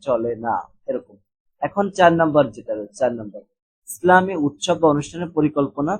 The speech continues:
তৈরি করি। মনে করো তোমরা কি করবা, বিদ্যালয়ে একটি ইসলামী অনুষ্ঠানের আয়োজন করবে। সেই অনুষ্ঠানের জন্য চারজন বন্ধু আলোচনা করে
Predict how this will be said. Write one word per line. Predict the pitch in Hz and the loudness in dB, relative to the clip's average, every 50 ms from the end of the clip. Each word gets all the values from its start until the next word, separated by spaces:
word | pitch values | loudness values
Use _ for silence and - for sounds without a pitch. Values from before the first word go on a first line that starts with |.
| - | -4
তৈরি | 147 139 131 120 120 | -2 -2 -2 -2 -4
করি। | - 117 107 104 101 - _ _ _ _ _ - | -8 -8 -10 -10 -10 -12 _ _ _ _ _ -4
মনে | 147 156 190 202 | 0 0 2 4
করো | 202 190 - - 143 160 190 - _ _ _ _ _ | 6 6 6 6 4 0 0 -4 _ _ _ _ _
তোমরা | - 151 147 151 156 156 156 156 151 156 185 196 - | 0 2 4 4 8 8 10 10 10 8 6 4 -2
কি | - - | -8 -6
করবা, | - 147 143 135 175 165 | -2 -2 0 2 0 2
বিদ্যালয়ে | 147 147 135 117 123 139 151 160 | 2 0 0 2 2 4 4 4
একটি | 156 - - - 156 151 139 | 2 0 -2 0 0 0 0
ইসলামী | 131 - - - 151 147 160 175 | -2 -8 -6 -2 -2 0 0 0
অনুষ্ঠানের | 160 139 135 127 - - 160 160 165 190 185 | -2 -2 -2 -4 -4 -4 -2 -2 0 2 4
আয়োজন | 147 139 135 131 - - 156 175 208 208 | 6 8 6 6 4 0 -4 -4 -4 -6
করবে। | - - 131 120 110 104 110 104 - _ _ _ _ _ _ | -10 -6 -6 -6 -6 -4 -6 -8 -8 _ _ _ _ _ _
সেই | - - 175 185 180 | 2 4 6 6 6
অনুষ্ঠানের | 165 160 160 165 165 - 180 170 180 170 147 | 4 4 2 0 0 -2 -4 -2 -2 -4 -2
জন্য | - 143 139 143 156 175 | -2 -2 -2 0 -2 -4
চারজন | 170 - 156 139 131 127 120 147 143 135 | -2 2 4 4 4 4 2 -2 -2 -2
বন্ধু | 120 127 131 135 127 156 160 | -2 -2 -2 -2 -2 0 2
আলোচনা | 143 131 131 127 - - 127 127 127 | 2 2 2 0 -6 -10 -12 -12 -12
করে | - - 131 127 135 165 214 | -10 -4 -4 -4 -2 -2 -6